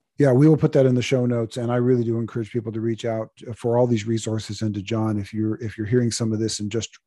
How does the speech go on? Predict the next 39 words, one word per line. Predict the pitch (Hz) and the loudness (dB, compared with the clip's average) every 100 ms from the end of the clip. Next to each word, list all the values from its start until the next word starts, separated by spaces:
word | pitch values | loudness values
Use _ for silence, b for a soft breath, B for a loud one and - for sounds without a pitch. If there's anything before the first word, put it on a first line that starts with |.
| _ | _
you | 117 | -4
wanna | 101 113 123 | -2 0 -2
do | 113 117 | 0 0
it | |
and | 113 | -2
you're | 104 | -6
trying | - 117 | -6 -6
to | 107 | -6
figure | 113 107 110 | -8 -4 -2
out | 104 | -2
a | 101 | -2
way | 98 98 98 | -2 -2 -2
there. | 98 95 95 | -2 -2 -4
So, | - 98 92 B B B B - | -4 -6 -6 B B B B -2
uh, | 120 117 | 0 2
this | 131 135 | 2 2
is | 120 - | 0 2
all | 143 139 | 2 2
spectacular | - 123 131 113 120 | -2 -4 -4 -4 -6
stuff. | 113 123 120 | -2 -2 -2
We | 113 | -4
could | |
go | 113 123 | 2 2
on | 120 117 | 2 0
long, | 117 117 113 110 | -2 -4 -4 -4
but | 104 196 160 - _ B B B B B _ | -2 0 0 -2 _ B B B B B _
nobody | 139 151 151 147 139 | -2 0 0 0 -2
gets | 117 143 127 - | -4 -4 -4 -6
out | 120 127 | -6 -4
of | 117 | -6
the | 110 | -6
room | 113 113 110 110 | -6 -4 -4 -4
without | 113 110 113 107 | -4 -4 -4 -4
having | 101 107 110 | -4 -6 -6
to | 107 | -8
face | - 101 101 - | -4 -4 -4 -6
the | 113 | -8
dreaded | 98 110 113 107 | -2 0 0 -2
gauntlet | 104 98 - 107 | -4 -4 -4 -8